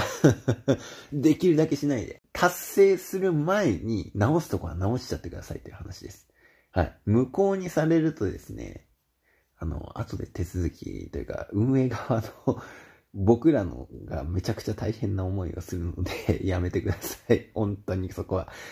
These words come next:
やめてほしいなと思っております。あの、本当にね、よっぽどなんか、ウイルスとか、そういったものが含まれたデータを渡されたとか、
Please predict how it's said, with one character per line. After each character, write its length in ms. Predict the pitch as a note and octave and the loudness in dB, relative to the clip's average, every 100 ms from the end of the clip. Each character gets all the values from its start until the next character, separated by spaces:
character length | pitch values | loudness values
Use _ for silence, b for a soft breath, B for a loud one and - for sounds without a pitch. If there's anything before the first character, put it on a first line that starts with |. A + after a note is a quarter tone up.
| B | B
や 120 | F#2 | 2
め 100 | F2+ | 4
て 80 | E2+ | 4
ほ 140 | F2 F2 | 2 0
し 160 | - | 0
い 60 | D#2 | -4
な 140 | C#2 | -6
と 120 | F2 | -8
思 200 | D2 E2+ | -6 -6
っ 40 | D2+ | -8
て 220 | _ - | _ -8
お 60 | F#2 | -6
り 140 | F2 | -4
ま 120 | F#2 | -4
す。 120 | F#2 B B B | -4 B B B
あ 140 | - C#3+ | 4 4
の、 120 | C3 | 4
本 280 | D#3 F#3+ F#3+ | 2 0 2
当 100 | G3+ | 2
に 120 | G3+ | 2
ね、 180 | E3 G#2+ | 2 6
よ 260 | A2+ C#3+ - | 6 4 -2
っ 20 | - | 2
ぽ 160 | G3 | 4
ど 120 | G3 G3 | 6 4
な 140 | F#3 | 2
ん 140 | F#3+ | 0
か、 460 | - - F2+ - - _ _ _ | -2 0 0 0 -10 _ _ _
ウ 120 | B2+ | 6
イ 100 | E3 | 6
ル 120 | D#3 A2 | 6 2
ス 140 | - | -2
と 120 | D#2+ | -8
か、 240 | - F2 D#2 | -4 -6 -6
そ 280 | - D3 | -4 0
う 40 | C#3+ | 0
い 60 | |
っ 60 | C#3 - _ _ | 0 -6 _ _
た 180 | C3+ A#2+ - _ _ - | 0 0 -4 _ _ -12
も 200 | C#3 C3+ | -2 0
の 100 | B2+ | 2
が 80 | A2 | 0
含 240 | F#2 - C#3 | -2 0 4
ま 120 | D3+ | 6
れ 100 | A2+ | 6
た 120 | F#2 | 4
デ 200 | E2 F2 | 0 -2
ー 60 | - | -2
タ 160 | E2+ | -2
を 80 | E2 | -2
渡 180 | E2+ - | -4 -6
さ 160 | - | -6
れ 80 | E2 | -6
た 120 | - | -8
と 100 | - | -14
か、 360 | - - - - | -12 -10 -10 -16